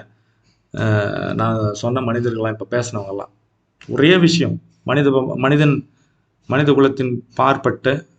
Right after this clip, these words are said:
மிகப்பெரிய அன்பு வைத்திருக்கிற மனிதர்கள் அவங்கெல்லாம். நம்ம சேனல் வழியா, இது சேனல் வழியா நாம பண்ணோன்னு இல்ல, சேனல் வழியா இந்த பிரபஞ்சம் நிகழ்த்தி கொண்டே வருகிறது. நிகழ விடுறோம் நம்ம. நாம, நாம வந்து அவைலபிளா இருக்கிறோம். We are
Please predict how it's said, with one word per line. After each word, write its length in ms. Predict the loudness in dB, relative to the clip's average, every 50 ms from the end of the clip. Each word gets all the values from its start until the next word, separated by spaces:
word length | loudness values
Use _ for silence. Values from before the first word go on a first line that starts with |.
| _ _ _ _ _ _ _ _ _ _ _ _ _ -4
மிகப்பெரிய 460 | -2 -2 -2 0 2 2 4 4 2
அன்பு 220 | 2 0 2 2
வைத்திருக்கிற 480 | 2 2 2 0 -2 -6 -4 -4 -6 -6
மனிதர்கள் 440 | -6 -6 -6 -6 -6 -6 -8 -12 -12
அவங்கெல்லாம். 340 | -14 -14 -14 -16 -16 -18 _ _ _ _ _ _ _ _ _ _ _ _ _ _ -8 -6
நம்ம 120 | -6 -4
சேனல் 380 | -2 -2 0 0 0 0 0 0
வழியா, 280 | 0 0 0 0 -2 -4 -6 _ _ _ _ _ _ _ _ -4
இது 160 | -4 -2 -2
சேனல் 300 | 0 0 0 0 0 2
வழியா 320 | 2 4 4 6 6 4
நாம 300 | 2 2 2 2 0 0 0
பண்ணோன்னு 340 | 0 2 4 4 4 4 2
இல்ல, 160 | 2 0 -2 -6 -10 _ _ _ _
சேனல் 380 | -12 -6 -4 -2 -2 0 0 0
வழியா 320 | 0 0 0 0 0 0
இந்த 140 | 0 -2 -2
பிரபஞ்சம் 500 | -2 -2 -2 -2 -2 -2 0 0 -2 -2 -4 -8 _ _ _ _ _ _ _ _ _ _ _ _ _ _ _ _ _ _ -14
நிகழ்த்தி 460 | -10 -6 -2 2 2 2 4 4 2
கொண்டே 240 | 2 2 2 2 0
வருகிறது. 400 | 0 0 -2 -2 -4 -6 -8 -10 -14 _ _ _ _
நிகழ 320 | -6 -4 0 2 2 2 2
விடுறோம் 420 | 2 0 0 0 0 0 0 -2 -4
நம்ம. 140 | -8 -12 -20 _ _ _ _ _ _ _ _ _ -6
நாம, 420 | -4 -2 0 2 2 0 0 -2 -4 -12 -20 _ _ _ _ _ _ _ _ -10
நாம 320 | -6 -4 -2 -2 0 0 0
வந்து 180 | 0 0 0
அவைலபிளா 580 | 0 0 2 4 6 6 6 6 4 4 2 2
இருக்கிறோம். 360 | 2 -2 -4 -8 -12 -16 -18 -10 -4
We 100 | 0 0
are 180 | 2 2 0